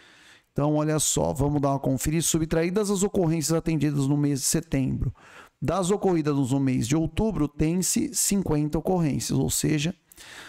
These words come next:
ao somar essas duas, obteremos cinquenta ocorrências. Sabendo-se que para a mesma natureza de ocorrência, em agosto de dois mil e vinte e dois,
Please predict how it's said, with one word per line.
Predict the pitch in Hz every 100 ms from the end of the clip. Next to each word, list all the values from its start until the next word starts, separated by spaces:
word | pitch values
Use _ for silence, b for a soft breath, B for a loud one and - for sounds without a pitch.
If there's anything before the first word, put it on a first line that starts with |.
| B -
ao | 151 160
somar | 151 - 151 139 139 143
essas | 143 - 160
duas, | 143 160 175 156
obteremos | 170 - 160 135 139 151 156 - - _ -
cinquenta | - - 202 156 - 147 151 147 160 160 - - _ _ _ -
ocorrências. | 160 - 170 143 120 - - - - - - _ _ _ _ _ _ _ _ _ - B B B B -
Sabendo-se | 220 214 247 254 254
que | 196
para | - 175
a | 175
mesma | 170 202 180 170
natureza | 160 160 151 131
de |
ocorrência, | 147 151 131 127 123 - - -
em | 190 214
agosto | 196 135 165 190 - 170
de | 147
dois | 147 147
mil | 127 135
e |
vinte | 127 139
e | 160
dois, | 160 190 147 -